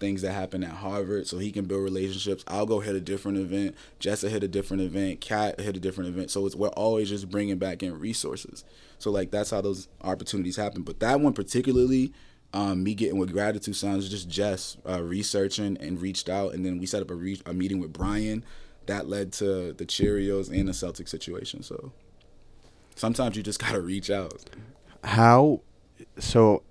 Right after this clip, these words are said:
Speaker 2: in terms of Boston music, bro, you're probably one of the most successful.
Speaker 1: Ah, man, I hope not. Sheesh.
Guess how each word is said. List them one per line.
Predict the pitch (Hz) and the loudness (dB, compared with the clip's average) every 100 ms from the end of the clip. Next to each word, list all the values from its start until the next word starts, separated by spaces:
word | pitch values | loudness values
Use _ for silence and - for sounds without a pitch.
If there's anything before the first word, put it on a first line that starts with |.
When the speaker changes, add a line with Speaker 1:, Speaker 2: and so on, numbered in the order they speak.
| - | 0
Speaker 2:
in | 117 | 4
terms | 151 156 | 8 8
of | 101 | 8
Boston | 101 104 - 90 | 8 6 6 4
music, | 87 80 82 | 4 2 -2
bro, | 78 | 0
you're | 80 80 | 0 0
probably | - - 95 92 95 92 | 0 4 6 6 6 6
one | 87 85 | 6 6
of | |
the | 82 | 4
most | 82 | 0
successful. | - - - 62 - - - - - - - | -6 -4 -2 -2 -4 -4 -4 -4 -12 -10 -6
Speaker 1:
Ah, | 92 87 | -2 0
man, | 85 85 95 | 2 4 6
I | |
hope | 90 98 65 | 8 8 6
not. | 78 78 - | 0 -2 -2
Sheesh. | - - 90 85 - | -2 0 2 2 -2